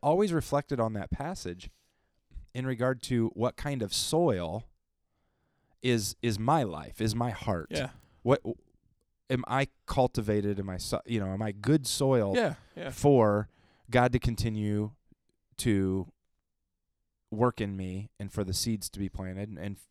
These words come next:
Speaker 1: ultimately that there's fruitfulness from that.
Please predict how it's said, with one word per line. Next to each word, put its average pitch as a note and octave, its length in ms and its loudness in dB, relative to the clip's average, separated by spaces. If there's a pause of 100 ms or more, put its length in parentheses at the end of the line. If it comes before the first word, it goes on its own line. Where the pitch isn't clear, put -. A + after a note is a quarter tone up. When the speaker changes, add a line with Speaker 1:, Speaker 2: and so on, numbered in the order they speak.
(100)
Speaker 1:
ultimately G#2 680 -6 (420)
that G#2 120 -8
there's A#2+ 180 -2
fruitfulness F#2 520 -8
from E2+ 180 -12
that. A#1+ 160 -16